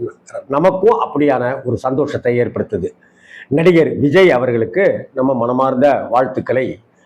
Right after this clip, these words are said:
பாராட்டுக்களை, நன்றியை தெரிவிச்சுக்கிற ஒரு அற்புதமான தருணம் இது. இந்த தருணத்துல நடிகர் விஜயை தாண்டி தமிழக வெற்றி கழகத்தினுடைய தலைவரா இருக்கிற விஜய்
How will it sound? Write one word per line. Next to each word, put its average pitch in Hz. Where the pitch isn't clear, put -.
பாராட்டுக்களை, 127
நன்றியை 131
தெரிவிச்சுக்கிற 120
ஒரு 120
அற்புதமான 147
தருணம் 123
இது. 92
இந்த 269
தருணத்துல 151
நடிகர் 240
விஜயை 214
தாண்டி 147
தமிழக 285
வெற்றி 180
கழகத்தினுடைய 185
தலைவரா 247
இருக்கிற 175
விஜய் 147